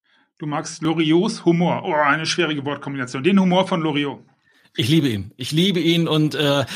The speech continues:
Speaker 2: auch wenn's dreißig, vierzig Jahre alt ist, es ist, äh, ich könnte dir in, in sämtlichen Lebenssituationen, wo wir uns befinden, mindestens immer ein Loriot-Zitat würde passen, weil, und das passt vielleicht auch wieder zu dem,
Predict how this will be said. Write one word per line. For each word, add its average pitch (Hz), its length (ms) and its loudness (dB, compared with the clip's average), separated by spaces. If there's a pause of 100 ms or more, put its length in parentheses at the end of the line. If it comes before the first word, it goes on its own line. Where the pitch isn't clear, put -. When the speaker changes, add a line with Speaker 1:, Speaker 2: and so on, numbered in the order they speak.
(160)
Speaker 2:
auch - 160 -2
wenn's - 520 -2 (140)
dreißig, 160 880 0
vierzig 165 360 -2
Jahre 147 220 0
alt 147 260 -2
ist, 151 260 -2
es - 200 -6
ist, - 260 -8
äh, 143 180 -2 (380)
ich - 220 -8
könnte 208 280 0
dir 196 140 0
in, 170 80 0
in 165 180 -2
sämtlichen 220 580 0
Lebenssituationen, 190 1500 0
wo 170 120 0
wir 160 120 -2
uns 156 160 -4
befinden, 175 460 -2
mindestens 196 480 0
immer 247 380 2
ein 190 200 -2
Loriot-Zitat 175 1080 0
würde 151 160 2
passen, 165 400 -2
weil, 190 160 -2
und 208 80 -4
das - 140 -4
passt - 240 -4
vielleicht 240 280 -2
auch 208 160 0
wieder 208 200 0
zu 196 100 -2
dem, 196 220 2